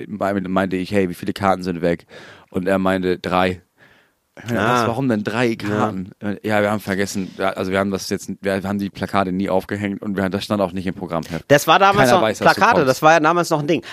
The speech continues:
Speaker 2: Ey,
Speaker 1: Ja, ja, klar.
Speaker 2: und, äh, wo, wir haben noch mal über Auftritte geredet und so. Ich habe neulich davon geredet, dass ich das immer so komisch finde, wenn Leute, ähm, Sachen auf die Bühne stellen, so Getränke auf die Bühne stellen.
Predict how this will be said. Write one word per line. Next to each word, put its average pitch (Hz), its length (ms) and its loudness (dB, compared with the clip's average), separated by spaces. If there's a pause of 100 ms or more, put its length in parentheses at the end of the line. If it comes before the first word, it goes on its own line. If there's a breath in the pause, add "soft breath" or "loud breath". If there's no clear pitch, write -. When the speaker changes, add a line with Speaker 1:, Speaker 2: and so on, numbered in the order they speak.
(160 loud breath)
Speaker 2:
Ey, 170 180 6
Speaker 1:
Ja, 117 120 4
ja, 87 100 0
klar. 165 140 8
Speaker 2:
und, - 180 0
äh, 147 100 6
wo, 156 220 0
wir 143 220 4
haben 180 80 4
noch 190 100 4
mal 165 120 4
über 139 120 4
Auftritte 156 360 0
geredet 120 340 2
und 104 60 -2
so. 120 100 0
Ich 120 100 -2
habe 135 160 0
neulich 143 220 0
davon 135 420 2
geredet, 123 400 0
dass 113 120 -4
ich - 40 -18
das - 160 -12
immer 123 140 -4
so 107 80 -4
komisch 143 320 0
finde, 123 180 0
wenn 117 80 0
Leute, 117 460 2
ähm, 95 180 -2
Sachen 175 220 4
auf 147 100 2
die 143 60 -4
Bühne 196 260 4
stellen, 170 400 4
so 131 80 -4
Getränke 165 300 4
auf 143 80 -2
die 135 80 -6
Bühne 143 200 2
stellen. 135 420 2